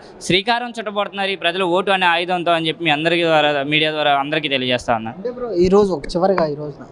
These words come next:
Speaker 2: చంద్రబాబు నాయుడు మాట ఎవరూ లెక్క చేయట్లేదు టీడీపీ వాళ్ళు అని చెప్పేసి చాలా ఆరోపణలు వస్తున్నాయి. ముఖ్యంగా పిఠాపురం నియోజకవర్గంలో మాజీ ఎమ్మెల్యే గారు వర్మ గారు చేస్తున్న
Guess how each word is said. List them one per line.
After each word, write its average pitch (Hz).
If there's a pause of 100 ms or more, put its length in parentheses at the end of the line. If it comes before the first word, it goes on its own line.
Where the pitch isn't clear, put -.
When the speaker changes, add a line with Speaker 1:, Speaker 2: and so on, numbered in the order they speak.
(180)
Speaker 2:
చంద్రబాబు 185
నాయుడు 175 (140)
మాట 156
ఎవరూ 165
లెక్క 160
చేయట్లేదు 151
టీడీపీ 147
వాళ్ళు 135
అని 139
చెప్పేసి 156
చాలా 165
ఆరోపణలు 143
వస్తున్నాయి. -
ముఖ్యంగా 180
పిఠాపురం 180
నియోజకవర్గంలో 165
మాజీ 175
ఎమ్మెల్యే 180
గారు 170
వర్మ 170
గారు 185
చేస్తున్న 160